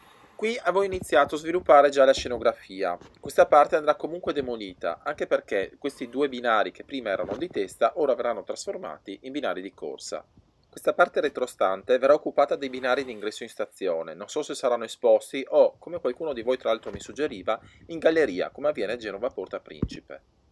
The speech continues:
Anche su quest'altro versante devo calcolare la geometria e valutare la disposizione degli scambi in ingresso. Qui non c'è più l'erba, manca il muro,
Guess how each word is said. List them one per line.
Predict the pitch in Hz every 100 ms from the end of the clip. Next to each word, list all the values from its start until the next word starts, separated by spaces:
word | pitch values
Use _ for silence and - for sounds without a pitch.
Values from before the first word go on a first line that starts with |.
| _ _ _ _
Anche | 185 -
su | -
quest'altro | - 131 127 110
versante | 139 - 160 160 180
devo | 143 135
calcolare | 139 143 165 170 175
la | 123
geometria | 117 139 175 156 120 113 123 - -
e | 147 143
valutare | 127 156 - 151 131
la |
disposizione | 101 117 - 151 170 - 117 92
degli | 104 131
scambi | - 131 95 87
in | 87
ingresso. | 87 82 76 - - - - _ _ _ _ _ _ _ _ - _ -
Qui | 190
non | 196
c'è | 160
più | - 139
l'erba, | 120 113 117 120 123
manca | 104 90 143
il | 139
muro, | 131 135 127 135 135